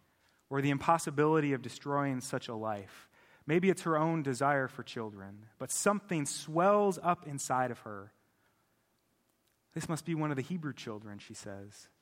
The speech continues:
And as she ponders what to do, as we wait on the edge of our seats to see if she will disobey her father, her Pharaoh, a god, the sister appears,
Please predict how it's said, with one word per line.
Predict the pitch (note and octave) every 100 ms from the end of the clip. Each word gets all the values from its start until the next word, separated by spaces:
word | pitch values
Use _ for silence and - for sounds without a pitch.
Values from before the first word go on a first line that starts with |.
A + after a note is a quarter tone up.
| _ _ _ _ _ _ _ _ _ _ _ _ _ _ _ -
And | C#3+
as |
she | C#3+
ponders | D3+ - F3+ G3+ G3 F3
what | C#3+ D3
to | -
do, | B2 B2 G#2+ G2+ - _ _ - - _ _ _ _ _
as | D#3+ D3
we | G3
wait | D#3+ E3+ F#3+ -
on | D#3+
the | D3+ D3
edge | E3+ F3+
of | D#3
our | C3
seats | C3 - F3 F3 - - -
to | -
see | C#3 G3+ G#3
if | G3+
she | - F#3
will | D3+
disobey | C3 F#3+ F#3+ D#3+ E3+ E3+
her | D3
father, | B2 F3 F3 F3 E3
her | D#3+ C3+
Pharaoh, | - E3+ F3 E3+ D#3+ D#3 D3+
a | D3
god, | B2 D3+ D#3+ A#2+ A#2 B2 - - - - _ _ _ _ _ _ _ _ _ _ _
the | -
sister | - G#3 - A#2+
appears, | G#2 G2+ G#2 G2+ -